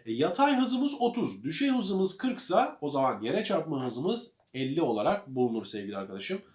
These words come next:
Sorumuzu çözmüş olduk. Hemen şurada bir sorumuz daha var. Bu daha çok Ö S Y M tarzı arkadaşlar.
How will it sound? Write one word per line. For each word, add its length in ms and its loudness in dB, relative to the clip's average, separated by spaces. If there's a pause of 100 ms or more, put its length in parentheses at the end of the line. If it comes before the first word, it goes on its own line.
(120)
Sorumuzu 460 -6
çözmüş 360 -6
olduk. 340 -16 (120)
Hemen 280 2
şurada 640 -2 (640)
bir 60 -6
sorumuz 460 -6
daha 220 -4
var. 280 -2
Bu 380 -6
daha 200 -2
çok 240 -4
Ö 120 0
S 140 -2
Y 100 0
M 160 0
tarzı 320 -2
arkadaşlar. 640 -4